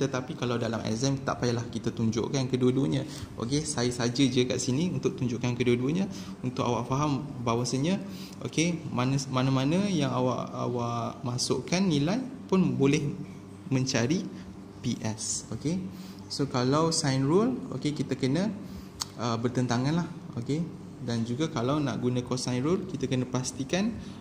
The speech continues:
okey, P S dengan angle ni hujung dengan hujung. Okey, yang bertentangan. Okey, P S dengan sembilan puluh sembilan. Okey. Alright, so lepas tu angle sebelas,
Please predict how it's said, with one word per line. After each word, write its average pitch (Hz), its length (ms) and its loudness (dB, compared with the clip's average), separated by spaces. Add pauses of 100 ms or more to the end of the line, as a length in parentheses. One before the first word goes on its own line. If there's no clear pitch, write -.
(140)
okey, 151 160 2 (100)
P - 160 2
S 160 300 0
dengan 160 320 2 (180)
angle 131 380 4
ni 202 100 4
hujung 143 400 2
dengan 139 300 2 (500)
hujung. 113 400 -4 (1700)
Okey, 143 160 0 (240)
yang 123 160 2
bertentangan. 123 480 0 (220)
Okey, 135 160 0
P - 180 -2
S 143 240 0
dengan 131 320 0 (400)
sembilan 117 400 0
puluh 113 160 -4
sembilan. 101 460 -4 (800)
Okey. 143 180 -2 (880)
Alright, 135 300 -2 (100)
so 123 320 -2
lepas 120 380 -2
tu 208 260 4 (160)
angle 160 480 2 (320)
sebelas, 147 720 2